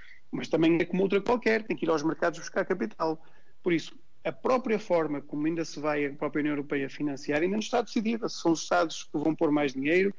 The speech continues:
se vo-, se os Estados vão aumentar o capital e depois a União Europeia vai buscar mais dinheiro emprestado, por isso, esta situação ainda não está definida e tudo isto é urgente, porque as pessoas no dia-a-dia já estão em casa e já não estão a receber. Por isso, é importante que, que haja aqui uma aceleração.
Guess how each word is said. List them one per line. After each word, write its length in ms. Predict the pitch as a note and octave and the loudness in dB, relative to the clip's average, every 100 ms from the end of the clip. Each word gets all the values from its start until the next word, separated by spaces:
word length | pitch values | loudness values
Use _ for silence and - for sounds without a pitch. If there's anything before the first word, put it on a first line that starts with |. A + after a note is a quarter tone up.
| - - | -8 -10
se 160 | - | -4
vo-, 160 | D3+ - | -2 -2
se 140 | - | -2
os 40 | D#3+ | -2
Estados 260 | - E3+ D3 | 0 0 2
vão 160 | F3 | 4
aumentar 420 | G#3 F#3 F3+ F3+ E3+ | 4 4 2 2 0
o 60 | |
capital 680 | - - E3 D3+ D#3 D3 C3+ - - | -4 -6 -2 2 2 2 0 -8 -8
e 80 | E3+ | -6
depois 280 | D3 F3+ D#3+ | 2 4 4
a 40 | |
União 200 | E3+ D3+ | 2 2
Europeia 360 | D#3 D3+ D#3+ D3 | 2 2 0 2
vai 120 | E3+ | 2
buscar 240 | E3+ - | 0 -2
mais 180 | D#3 D3 | -2 0
dinheiro 160 | C#3+ C#3+ | 0 0
emprestado, 320 | C3+ D#3 D#3+ | -2 -4 -4
por 80 | E3 | -4
isso, 140 | - - - - - | -10 -12 -14 -8 -4
esta 240 | G3+ A3+ | -2 0
situação 400 | - F#3+ B3 F3+ | -2 -2 -2 0
ainda 100 | G3 | 0
não 60 | A3+ | 0
está 220 | - A#3 | 0 -2
definida 540 | - G3+ A#3 F3+ B2+ - | -2 0 0 0 -2 -6
e 140 | A#3 | -8
tudo 380 | D#3 - F3 F3+ | -4 -4 -2 0
isto 380 | G3 G3 - F4 - | 0 -2 -6 -6 0
é 120 | F3+ | 2
urgente, 640 | F#3+ F3+ F#3+ F3+ D3+ - - | 2 4 4 4 2 -4 -4
porque 420 | D3+ - C#3+ C3+ - - - | -4 0 0 0 -2 -6 -8
as 120 | - | -8
pessoas 440 | - - F3 D3 | -4 2 4 4
no 120 | C#3+ | 2
dia-a-dia 340 | C3+ C#3+ C#3 D#3 | 2 2 4 4
já 80 | D#3+ | 2
estão 180 | - | 2
em 100 | D#3 | 0
casa 240 | C#3 D#3 D#3 | 2 2 2
e 40 | |
já 60 | E3+ | 0
não 40 | |
estão 200 | E3 F3 | 0 0
a 20 | |
receber. 440 | E3 - F#3 E3+ C#3 - - - - - | -2 0 2 2 0 -6 -14 -14 -14 -8
Por 100 | - | 0
isso, 280 | D#3 - - - | 0 0 -8 -2
é 100 | G3 | 0
importante 520 | G3 F#3+ E3+ F3 E3+ | 2 0 2 2 2
que, 260 | - D3+ C#3 | 0 0 0
que 160 | - D3+ | 0 2
haja 220 | D3+ D3+ | 4 0
aqui 200 | D3 D#3 | 0 0
uma 160 | D3 | 0
aceleração. 600 | D3+ - D#3+ C#3+ - C3 | 0 0 0 0 -2 -6